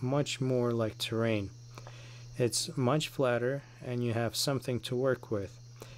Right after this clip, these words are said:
Maybe even add it to another similarly generated random tile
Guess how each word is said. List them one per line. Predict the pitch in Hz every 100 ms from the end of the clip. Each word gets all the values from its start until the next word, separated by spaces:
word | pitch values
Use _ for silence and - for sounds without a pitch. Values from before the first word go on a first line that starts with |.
| - -
Maybe | 120 120 123 120
even | 127 123 127 -
add | 131 127
it | 131 123 -
to | - 131 127
another | 123 127 127 123
similarly | - 143 135 131 127 127
generated | 120 120 120 120 117 117
random | 113 113 113 113 107
tile | - 151 127 117 117